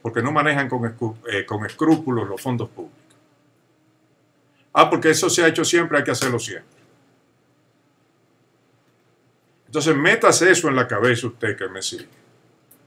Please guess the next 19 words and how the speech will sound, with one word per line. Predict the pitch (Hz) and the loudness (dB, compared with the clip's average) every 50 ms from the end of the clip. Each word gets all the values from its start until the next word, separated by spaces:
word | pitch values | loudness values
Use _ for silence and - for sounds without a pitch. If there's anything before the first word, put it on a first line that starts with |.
| _ _ _ _ _ _ _ _ _ _ _ _ - - _ _ - - _ _ _ _ _ _ _ _ | _ _ _ _ _ _ _ _ _ _ _ _ -20 -20 _ _ -20 -20 _ _ _ _ _ _ _ _
Y | - 123 120 120 120 | -2 0 2 2 2
no | 117 123 143 139 | 2 0 0 -2
siga | - 156 156 160 151 - | -2 0 0 0 0 0
programas | 131 131 127 135 139 143 139 127 | -2 -2 0 0 -2 -2 0 -2
de | 120 117 | -2 0
radio | 120 131 135 131 | 0 -2 -2 -4
y | 120 | -4
televisión. | - 120 113 110 107 101 - 127 120 107 92 - _ _ _ _ _ _ - | -6 -6 -6 -6 -6 -6 -6 -6 -6 -6 -6 -10 _ _ _ _ _ _ -12
Y | - 101 98 | -10 -8 -6
no | 101 110 120 | -4 -2 -2
lo | 131 131 | -2 0
digo | 117 123 131 127 131 123 117 104 98 92 90 - _ _ _ _ _ _ _ _ _ _ _ | 0 -2 -2 0 0 0 0 -2 -2 -6 -8 -12 _ _ _ _ _ _ _ _ _ _ _
porque | - 101 101 98 104 | -10 -6 -6 -4 -2
yo | 117 | -2
no | 120 117 | -2 -4
estoy | 120 120 117 113 | -4 -2 -2 -2
ahí. | 107 107 107 90 76 - _ _ _ _ _ _ _ _ _ | -2 -4 -6 -8 -10 -14 _ _ _ _ _ _ _ _ _
Eh, | - 92 87 87 85 82 78 76 _ _ _ _ _ _ _ _ _ _ _ _ _ _ _ _ _ _ _ _ - | -10 -10 -8 -8 -12 -14 -16 -18 _ _ _ _ _ _ _ _ _ _ _ _ _ _ _ _ _ _ _ _ -12
es | - 110 | -12 -12